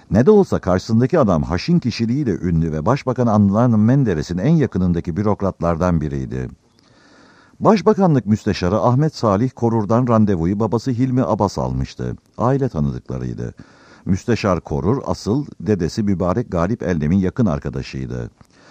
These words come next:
Yakınlıkları biraderlikten geliyordu. İkisi de masondu. Devletin en üst katında oturan birinden dedesi hakkında övücü sözler işitmek gururunu okşamıştı. Heyecanı yatışmış, kendine güveni gelmişti.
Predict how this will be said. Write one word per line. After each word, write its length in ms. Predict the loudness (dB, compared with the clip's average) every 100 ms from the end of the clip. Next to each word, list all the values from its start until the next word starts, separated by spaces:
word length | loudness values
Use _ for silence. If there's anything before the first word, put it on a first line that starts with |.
| -16 -2
Yakınlıkları 640 | 2 4 4 4 2 2
biraderlikten 800 | 2 2 2 2 2 -2 0 2
geliyordu. 500 | 0 -2 -4 -6 -6
İkisi 340 | -8 -8 -4 0
de 60 |
masondu. 680 | 0 0 -2 -4 -4 -4 -8 -14 _ _ _ _ -20 _
Devletin 440 | 2 2 4 2 2
en 160 | 4
üst 160 | 4 2
katında 360 | -4 0 2
oturan 440 | 2 0 -2 -2 -2
birinden 420 | 0 0 2 2
dedesi 300 | 0 -2 0
hakkında 380 | -2 0 -2 0
övücü 340 | 0 -2 -2
sözler 320 | -4 -2 -2
işitmek 400 | -4 -6 -4 -4 -2
gururunu 480 | -4 -4 -2 -2 -4
okşamıştı. 600 | -6 -6 -6 -8 -10 -10 -12 _ _ -20 -20 _
Heyecanı 580 | 0 2 2 2 2
yatışmış, 480 | 2 0 -4 -4 -4
kendine 420 | -2 0 2 0
güveni 340 | 0 -2 -2 -2
gelmişti. 640 | -2 -4 -6 -8 -10 -10